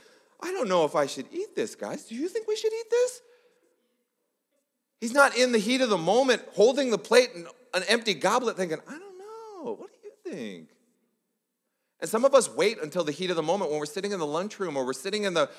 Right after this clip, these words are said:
in the break room at work or we're sitting in this compromising situation. And, you know, we're in the car with our significant other and the windows are steaming up and we're not married and we're wondering, like, "I don't know, should we be in this situation?"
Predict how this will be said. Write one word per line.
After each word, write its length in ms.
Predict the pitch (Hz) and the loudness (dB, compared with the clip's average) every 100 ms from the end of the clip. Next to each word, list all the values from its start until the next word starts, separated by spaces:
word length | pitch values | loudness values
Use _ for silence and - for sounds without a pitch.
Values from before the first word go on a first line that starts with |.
| - | -12
in 120 | - | -4
the 60 | 175 | -2
break 320 | 147 175 208 | 4 4 4
room 180 | 202 170 | -2 -2
at 100 | 160 | 0
work 260 | 170 214 - | 2 0 2
or 100 | 156 | 0
we're 100 | 151 | 0
sitting 340 | - 202 240 | -2 -2 0
in 100 | 208 | 0
this 200 | 170 156 - - - | 0 -2 -8 -20 -2
compromising 580 | 220 220 226 202 185 | 0 2 4 4 2
situation. 680 | 170 175 175 185 214 220 180 - - - _ - | -6 -4 0 2 2 0 -2 -4 -20 -20 _ -4
And, 160 | 170 | -2
you 60 | 156 | 2
know, 140 | 156 | 2
we're 160 | 151 165 | 4 4
in 80 | 180 | 2
the 80 | 175 | 0
car 440 | 196 - 254 226 | 4 6 8 6
with 140 | 190 | 6
our 180 | 180 175 | 6 6
significant 460 | 165 185 214 214 208 | 4 2 2 4 6
other 260 | 202 247 214 | 6 6 4
and 100 | 185 | 4
the 60 | |
windows 300 | 180 240 226 | 4 6 4
are 60 | 190 | 2
steaming 380 | - 226 214 220 | -4 -2 0 2
up 160 | 226 | 2
and 80 | 180 | 2
we're 80 | 196 | 4
not 180 | 226 220 | 4 4
married 280 | 233 247 | 2 2
and 100 | 202 | 2
we're 100 | 196 | 2
wondering, 300 | 202 208 202 | 4 4 4
like, 180 | 190 170 - | 4 2 0
"I 40 | |
don't 160 | 180 415 | -6 -2
know, 120 | 453 | -2
should 120 | - 156 | -4 -4
we 80 | |
be 160 | 180 208 | -4 -2
in 100 | 285 | -2
this 160 | 403 - | -4 -6
situation?" 480 | 349 403 427 415 | -2 2 2 2